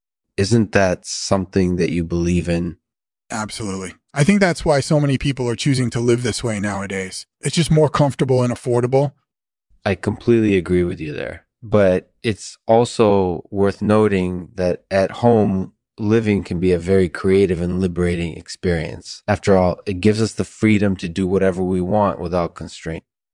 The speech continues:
Speaker 2: That's definitely true. When we're living in an artificial environment, we're usually forced into certain roles and stereotypes by society.
Speaker 1: Mm-hmm.
Speaker 2: But when we're living at home, we're able to be our own person and explore our creativity.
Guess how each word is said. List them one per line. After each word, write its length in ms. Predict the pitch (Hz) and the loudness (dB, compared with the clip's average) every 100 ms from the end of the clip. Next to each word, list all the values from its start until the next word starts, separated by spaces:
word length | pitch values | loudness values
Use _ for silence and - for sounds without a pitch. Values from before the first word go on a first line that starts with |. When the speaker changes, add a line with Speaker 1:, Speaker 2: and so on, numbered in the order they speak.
| _ _ - | _ _ -2
Speaker 2:
That's 260 | 120 135 - | 0 0 -2
definitely 560 | 139 123 131 117 117 | -4 -2 -4 -6 -10
true. 360 | - 127 95 85 _ - | -10 -8 -10 -12 _ -6
When 180 | 117 | -2
we're 120 | 120 120 | -2 2
living 460 | 131 143 135 131 - | 4 4 2 -2 -2
in 440 | 123 120 110 113 - - | 0 0 0 -4 -8 -4
an 140 | 120 | 0
artificial 580 | 117 127 127 143 - 127 | 2 0 0 -2 0 0
environment, 640 | 123 120 127 135 160 160 - _ _ | 2 2 2 2 2 0 -2 _ _
we're 120 | 120 131 | -4 -2
usually 380 | 131 131 131 | 0 0 -2
forced 460 | 120 - 131 120 - | -4 -2 0 0 -2
into 240 | 127 123 | -4 -4
certain 460 | - 135 120 120 113 | -6 -4 -2 -2 0
roles 440 | 117 117 123 123 | 2 2 2 0
and 120 | 120 113 | -4 -6
stereotypes 760 | - 113 127 131 143 139 - | -2 0 0 0 0 0 -2
by 180 | - 110 | -6 -4
society. 640 | - 110 120 110 110 131 147 - - | -6 -8 -4 -2 0 -2 -4 -8 -14
Speaker 1:
Mm-hmm. 260 | 98 113 104 - | -12 -14 -14 -4
Speaker 2:
But 120 | 123 | 0
when 220 | 127 123 | 2 2
we're 120 | 120 | 2
living 340 | 120 123 123 131 | 2 2 2 0
at 100 | - | 0
home, 400 | 131 131 143 147 _ _ | 2 2 2 -2 _ _
we're 160 | 127 131 | 2 2
able 180 | 131 | 2
to 120 | - 120 | -2 -2
be 120 | 120 | -2
our 180 | 107 113 | 0 -2
own 160 | 135 | 0
person 500 | 139 139 135 165 165 - _ | 4 2 2 -2 -2 -6 _
and 100 | 135 110 | -6 -4
explore 640 | - - 147 123 123 - | -6 -6 2 4 4 2
our 100 | 117 | -4
creativity. 680 | - 139 117 120 117 107 104 | -2 -2 -2 -2 -4 -6 -12